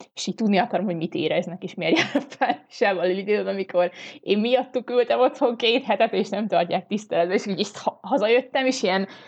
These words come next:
felrántottam az ajtót, és akkor erről tartottam egy ilyen szép foglaló előadást, hogy hova menjen mindenki, meg az édesanyja,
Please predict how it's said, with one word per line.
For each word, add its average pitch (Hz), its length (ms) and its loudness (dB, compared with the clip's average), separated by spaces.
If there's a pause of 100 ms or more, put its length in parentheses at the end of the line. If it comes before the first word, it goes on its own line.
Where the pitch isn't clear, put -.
(220)
felrántottam 254 680 0
az 254 100 -10
ajtót, 226 380 -2
és 214 120 -6
akkor 214 160 2
erről 190 300 2
tartottam 170 500 0
egy 170 160 -4
ilyen 165 320 0
szép 180 300 2
foglaló 185 320 0
előadást, 180 640 2
hogy 165 300 0
hova 175 220 0
menjen 170 340 -2
mindenki, 160 440 -6
meg - 120 -6
az - 120 2
édesanyja, 202 720 -2